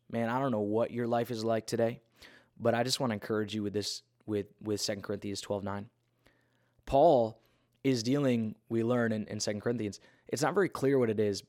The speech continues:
He, he refers to it as a thorn in his side. There's some sort of disadvantage that Paul has. And he says he prayed and God wouldn't remove it. And these, the next letters that he,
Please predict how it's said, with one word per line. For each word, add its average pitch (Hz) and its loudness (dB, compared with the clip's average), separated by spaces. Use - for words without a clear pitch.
He, 120 -8
he 117 -2
refers 156 0
to 135 2
it - 4
as 107 2
a 104 -2
thorn 117 -2
in 107 -4
his 104 -4
side. - -6
There's 139 4
some 190 2
sort 180 0
of 123 0
disadvantage 107 -2
that 113 -2
Paul 123 6
has. 101 -2
And 135 2
he 120 0
says 147 2
he 117 -2
prayed 151 2
and 120 2
God 139 4
wouldn't 135 4
remove 127 2
it. 117 -6
And 120 2
these, 123 0
the 117 4
next 131 0
letters 117 2
that 110 0
he, 110 -4